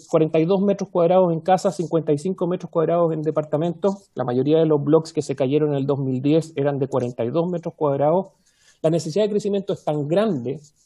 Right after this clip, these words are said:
que se debilitan las estructuras, y cuando se debilitan las estructuras, una fuerza, como en el caso de la, en Chile de los sismos, hace colapsar pisos unos sobre otros. En la medida que nosotros no integramos la realidad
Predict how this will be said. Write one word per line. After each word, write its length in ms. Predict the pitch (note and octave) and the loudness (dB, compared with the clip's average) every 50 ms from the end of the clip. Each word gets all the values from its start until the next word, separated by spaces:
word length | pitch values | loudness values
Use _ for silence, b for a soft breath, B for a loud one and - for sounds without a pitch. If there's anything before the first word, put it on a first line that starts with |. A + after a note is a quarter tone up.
| _ _ - | _ _ -4
que 100 | F3+ F#3 | -4 -2
se 160 | - - F3+ | 0 0 -2
debilitan 640 | E3 F3 F3 E3 F3+ E3+ E3+ F#3 A3 A3+ A#3 A3+ A3+ | 0 0 -2 -2 -2 -4 -4 -4 -4 -2 -2 0 0
las 160 | A3 G#3 G#3 | 0 0 0
estructuras, 800 | G3+ F3 - - D#3 C#3+ - - A#3 G#3+ D3+ B2 A2 A2 C3+ - - | -2 -4 -4 -6 -10 -8 -6 -2 -2 0 2 0 0 -2 -8 -12 -10
y 80 | - C3+ | -8 -4
cuando 280 | - E3+ D3+ D#3+ E3 | -2 0 0 0 -2
se 120 | D3+ D#3+ D#3+ | -4 -2 -2
debilitan 420 | D#3 D#3+ D3+ D#3+ F#3+ F#3+ G3+ G3 | -2 -2 -2 -2 -2 0 0 0
las 120 | G3 F#3 | 0 -2
estructuras, 640 | F3+ F3 - - D3 - - A#3+ A3+ F#3+ G3 G#3 G3+ - _ _ _ _ _ _ _ _ _ _ - | -4 -4 -6 -10 -12 -8 -4 -2 0 2 0 0 -2 -6 _ _ _ _ _ _ _ _ _ _ -6
una 560 | C#3+ D#3 F3 F#3 F3+ F#3 F#3 F3 F3+ F3 E3 | -4 -2 0 0 0 0 -2 -2 -2 -4 -6
fuerza, 420 | D3+ - - F3+ F#3+ F3+ - G3+ | -8 -6 -4 -2 -2 0 0 -2
como 220 | F3 E3 D#3 D#3 D3+ | 0 0 0 0 0
en 80 | D3 | 0
el 40 | D3 | 0
caso 260 | D3 E3+ E3 - F3+ | -2 -2 -4 -2 0
de 120 | E3+ E3+ E3 - - | 0 0 -2 -2 -4
la, 200 | E3 D3+ D#3 D3 | 0 2 2 2
en 420 | - - - D3 D3+ D3 C#3+ C#3 C3 | 0 -2 -6 -8 -6 -6 -8 -8 -8
Chile 220 | - F#3 F#3 F#3 F3+ | -6 -4 -4 -2 0
de 120 | E3+ E3+ | 0 0
los 160 | D#3+ E3+ D#3+ | -2 -2 -4
sismos, 440 | - G#3 G3+ E3+ E3+ E3 F#3+ F#3+ G3 - | -2 -2 -2 0 0 0 -2 -2 -4 -6
hace 220 | E3 D#3+ - F3 | -6 -6 -6 -4
colapsar 520 | - F3+ D#3+ D#3 D3+ - - G#3+ G#3 G3+ - | -2 -2 -2 -2 -2 0 0 0 0 0 -2
pisos 440 | - G#3 G3+ - G#3+ G3 - - - | -6 -8 -6 -6 -6 -8 -8 -8 -8
unos 340 | F3+ F#3+ G3 G3 G3 G3 - | -6 -4 -4 -4 -6 -6 -6
sobre 300 | - F#3+ F3+ F3 E3+ E3+ | -6 -4 -4 -4 -4 -2
otros. 540 | F3+ F3 D3+ C#3+ B2 G#2 F#2+ - - _ b b b b b b b b | -2 -2 -2 -4 -6 -10 -12 -14 -18 _ b b b b b b b b
En 140 | - C3+ D3+ | -2 0 0
la 80 | D#3 D3+ | 2 0
medida 300 | D3+ D3+ D#3+ F#3 G3+ G3 | 0 0 0 0 -2 -2
que 80 | F3+ | -2
nosotros 380 | F3 E3+ - F#3 F3 E3+ E3 D3 | -4 -6 -8 -8 -8 -6 -6 -4
no 160 | D#3 E3 E3+ | -4 -4 -4
integramos 880 | E3 D3+ D#3+ D#3 C#3 C3 C#3 F3 G3 G#3+ D3+ A#2+ G#2+ A2 - - _ _ _ _ _ - | -4 -2 -2 -2 0 0 2 2 2 0 0 -2 -4 -8 -12 -18 _ _ _ _ _ -8
la 260 | - B2 C#3 D3 D3 D3 | -4 0 2 4 4 4
realidad 880 | D3 D3 D3 D3 D3 D3 D3 D3 C3+ C#3+ D3+ E3 G3+ A#3+ C#4 D4 - | 4 4 4 4 4 2 2 0 2 2 2 2 2 0 -4 -8 -12